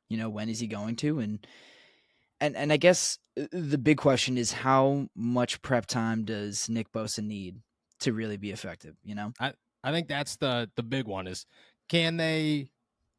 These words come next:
Speaker 2: put him out on a practice field on Friday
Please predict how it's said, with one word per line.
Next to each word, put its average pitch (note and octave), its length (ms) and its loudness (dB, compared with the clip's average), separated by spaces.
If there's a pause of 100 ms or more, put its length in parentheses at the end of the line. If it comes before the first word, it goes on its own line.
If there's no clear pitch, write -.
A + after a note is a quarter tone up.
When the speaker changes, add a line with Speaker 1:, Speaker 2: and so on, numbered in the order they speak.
(400)
Speaker 2:
put F3 140 2
him F3 80 2
out E3 220 4
on D#3 100 2
a D3+ 60 0
practice D3+ 380 -2
field D3+ 220 2
on C3 120 0
Friday C#3+ 580 0